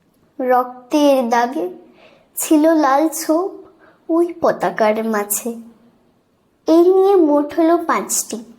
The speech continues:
এবার তো ঠিক আছে। সরল শিশুটির জবাবখানি কাঁপিয়ে দিল বুক।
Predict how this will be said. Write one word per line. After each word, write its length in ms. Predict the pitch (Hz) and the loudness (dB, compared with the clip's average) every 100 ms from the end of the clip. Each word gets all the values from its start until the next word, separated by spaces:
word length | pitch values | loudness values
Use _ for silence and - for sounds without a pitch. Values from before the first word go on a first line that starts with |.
| _ _ _ _ _ - | _ _ _ _ _ -2
এবার 340 | 226 226 220 226 - | -2 0 -2 -4 -6
তো 120 | - 370 | -2 -2
ঠিক 260 | 370 359 359 | 0 -2 0
আছে। 460 | 381 370 381 330 330 - - _ _ _ _ _ _ _ _ _ _ _ _ _ _ _ _ _ _ _ _ _ _ - | -2 -2 0 0 -2 -10 -20 _ _ _ _ _ _ _ _ _ _ _ _ _ _ _ _ _ _ _ _ _ _ -10
সরল 520 | - 277 254 294 330 | -4 0 0 2 0
শিশুটির 680 | - - - 311 302 285 220 | -2 -6 -2 -2 2 0 0
জবাবখানি 880 | 220 208 240 247 - - 254 247 262 - - _ _ - | -2 0 0 -4 -8 -10 -8 -8 -12 -18 -20 _ _ -10
কাঁপিয়ে 560 | 285 247 - - 277 269 | -6 -6 -8 -4 0 0
দিল 280 | 240 220 | 0 -2
বুক। 500 | 220 220 233 226 233 | -2 -2 -4 -4 -12